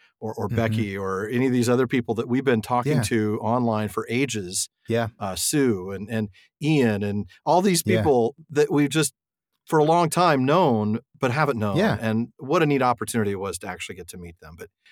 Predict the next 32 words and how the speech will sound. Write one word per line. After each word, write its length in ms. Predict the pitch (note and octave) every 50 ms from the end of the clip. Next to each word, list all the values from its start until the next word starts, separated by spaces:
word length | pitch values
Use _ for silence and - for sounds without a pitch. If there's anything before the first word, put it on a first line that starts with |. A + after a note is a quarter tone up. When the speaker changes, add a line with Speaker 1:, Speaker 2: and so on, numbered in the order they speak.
| - -
Speaker 2:
Yeah. 240 | - F#3 D#3+ G#2 E2+ - _ _ -
Speaker 1:
yeah, 200 | C3 A#2 G#2+ G2
the 140 | G#2+ C3+ E3
expectations 600 | F3+ D#3+ - - B2+ - - C3 A#2+ - A#2+ -
were 100 | A#2 A2
high, 280 | G2+ A#2+ A2+ A2+ A#2 A2+
but 120 | G#2+ A2+ -
they 120 | - A2+ A2
definitely 400 | G2+ A#2 G2+ - - F#2+ F2+ F2+
met, 220 | F2 F2+ F2+ F2 _ _ _ _ _ -
definitely 340 | - D#3 C#3 - C3+ A#2 G#2
met 160 | G2+ G#2+ G#2
my 160 | G2+ F#2+ F#2+ F2+
expectations. 680 | E2+ E2+ - - E2+ - F2+ E2+ - - E2 D#2 - _ _ - -
Speaker 2:
Oh, 160 | G3 F3+ D3
yeah. 240 | C#3 C#3+ B2+ G2+ G#2+
I 40 | A#2+
mean, 120 | C3 C3
they, 160 | B2+ B2 B2
they 220 | A2 - D3 C#3 C3+
totally 380 | - - C#3+ C#3 C3+ A#2 A2
Speaker 1:
Exceeded. 180 | G2 F#2+ G#2+ G2+
Speaker 2:
did. 80 | G2+ A2+
It 20 |
was 180 | G#2+ G#2+ - -
Speaker 1:
Yeah. 240 | A2+ G#2+ G2 G2 A2 _ _ _ -
Speaker 2:
exceeded. 520 | - F#3+ F3 - - G3 F3+ C3 A2+ A2 C3+
Yeah. 300 | C3+ G#2+ F#2 - C3+ C3 - -
I 80 | D3 C#3+
mean, 280 | D3 C#3+ C#3 C3+ C3+ - _ _ _ _ _ _ _ _ _ _ _ _ _ -
'cause 160 | - E3 D3
it, 80 | D#3+